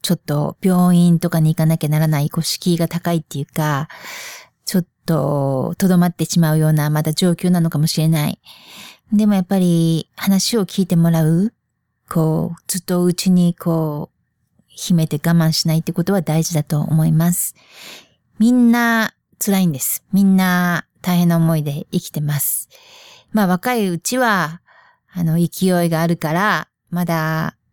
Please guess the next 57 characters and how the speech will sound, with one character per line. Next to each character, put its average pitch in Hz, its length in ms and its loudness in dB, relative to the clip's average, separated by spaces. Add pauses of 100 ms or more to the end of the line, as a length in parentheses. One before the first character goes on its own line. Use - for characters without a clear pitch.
(140)
い 208 80 0
い - 20 4
の 170 100 2
か 160 120 -2
も 156 80 0
し - 100 -4
れ 175 60 4
な 165 80 2
い 165 80 -2
け 156 100 -2
ど、 156 60 0
で 202 100 0
も、 185 320 0 (300)
年 - 260 -6
と 214 140 -8
か 190 100 -4
関 180 240 0
係 202 140 0
な 214 160 0
く、 160 300 -2 (540)
や 170 100 -2
っ - 20 -4
ぱ 190 100 -2
り 156 120 -2
大 170 180 0
変 233 100 4
な 294 120 0
ん 359 40 -2
で 349 80 -2
す - 140 -2
よ、 175 60 0
生 160 60 -4
き 160 120 -4
る 165 60 0
っ 151 40 -2
て - 160 -10
い 147 40 -2
う - 20 -2
の 147 80 -2
は。 - 180 -8 (120)
だ 220 100 -4
か 208 120 -2
ら、 175 200 -2 (180)
今 277 260 -2
こ 226 180 -2
う 214 60 0
し - 120 -6
て 202 100 0
息 214 300 -2
を 160 80 0
し - 100 -4
て 190 140 -2
る 185 80 2
っ 180 60 0
て - 180 -6
い 151 220 -4
う、 151 140 -8